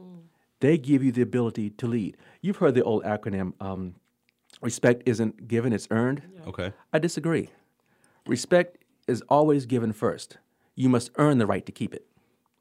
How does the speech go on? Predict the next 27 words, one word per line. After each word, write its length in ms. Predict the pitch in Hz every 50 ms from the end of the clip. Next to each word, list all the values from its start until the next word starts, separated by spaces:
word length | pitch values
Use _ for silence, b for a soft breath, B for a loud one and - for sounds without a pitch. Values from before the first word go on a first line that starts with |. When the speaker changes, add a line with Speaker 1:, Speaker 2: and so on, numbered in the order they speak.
| _ _
Speaker 3:
Wow. 320 | - 87 85 78 73 82 80 _ _ _ _
Okay. 260 | 90 87 - 95 107 127 _ _ _ _ _
Speaker 1:
So 340 | _ - - 123 123 123 - -
when 320 | - 87 135 127 131 131
you, 100 | 139 151 - -
when 180 | 123 123 120 127
you 80 | 160
become 240 | 156 - - 170 143
a 40 | 123
leader, 360 | 113 113 127 120 95 95 98 - _
and 140 | 98 98 98
you've, 180 | 104 101 - 113 113 - _
and 120 | 120 117 120 -
each 140 | 214 208
of 100 | - 113
us 140 | 107 98 - -
is, 360 | 101 101 - - - - - b b b b b
but 100 | - 120
we 100 | 110 117 117
have, 180 | 123 117 120 - _ _ _ _
each 140 | - 190 -
of 80 | 156 139
us 200 | 120 - - -
was 120 | 117 107
born 260 | 98 92 123 135 123 120
to 80 | -
lead 420 | 98 98 104 104 87 73 64 -